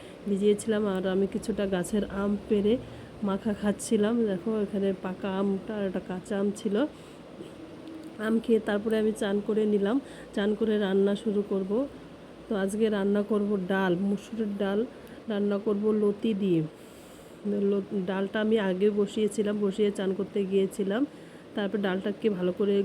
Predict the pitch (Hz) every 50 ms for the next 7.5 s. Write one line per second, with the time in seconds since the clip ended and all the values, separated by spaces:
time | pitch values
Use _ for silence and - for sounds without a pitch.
0 | 185 - 202 190 - - 220 208 208 190 180 180 175 - 208 190 196 190 190 190
1 | 196 190 190 185 180 202 196 196 190 190 - 220 196 190 208 202 190 202 196 196
2 | 196 233 294 285 - - - - - - - 196 190 202 202 - 202 196 190 208
3 | 214 202 196 190 196 202 202 202 - 214 190 185 - 208 185 170 - - 180 180
4 | 160 - 208 190 190 196 196 202 196 202 - 196 190 185 - 202 190 175 160 160
5 | - - - - - - - - - - - - - - 208 185 - 226 226 226
6 | 220 - - 220 202 - 220 214 - - 240 226 202 196 190 185 185 190 196 196
7 | 196 196 196 196 190 185 185 185 202